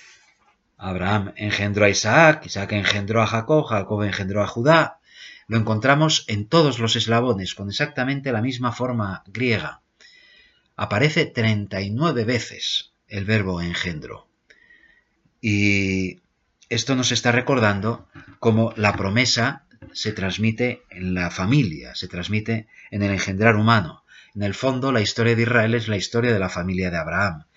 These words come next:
Y es en su seno, en el seno de esa familia, donde se guarda y donde va creciendo, por así decirlo,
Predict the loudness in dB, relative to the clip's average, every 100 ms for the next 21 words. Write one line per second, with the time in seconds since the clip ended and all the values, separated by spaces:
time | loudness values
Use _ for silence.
0 | -20 -20 -6 -2 0 2 0 0 2 4
1 | 4 0 -2 -2 -2 -2 -2 -2 -2 0
2 | 0 0 0 -2 -8 _ _ -4 -2 0
3 | 0 0 4 6 6 4 2 -2 _ _
4 | -4 0 0 0 -2 -4 -8 _ _ _
5 | -8 2 2 2 -2 2 4 4 0 -2
6 | -4 0 0 0 -2 -2 -4